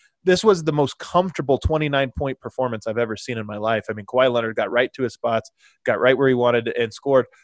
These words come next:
Marcus Morris contributed seven of ten, and a lot of those were same thing, one-on-one sort of,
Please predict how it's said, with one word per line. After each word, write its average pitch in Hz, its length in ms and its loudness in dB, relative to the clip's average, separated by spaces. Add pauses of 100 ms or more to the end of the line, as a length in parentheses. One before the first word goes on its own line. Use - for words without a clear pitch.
(160)
Marcus 180 320 6
Morris 170 240 4
contributed 160 480 -2
seven 165 240 0
of 135 120 -6
ten, 151 260 -2
and 139 80 -4
a 131 40 2
lot 135 180 4
of 139 60 0
those 135 200 2
were 135 80 -4
same 135 280 -6
thing, 127 280 -4
one-on-one 127 560 0
sort 123 220 -2
of, 113 120 -4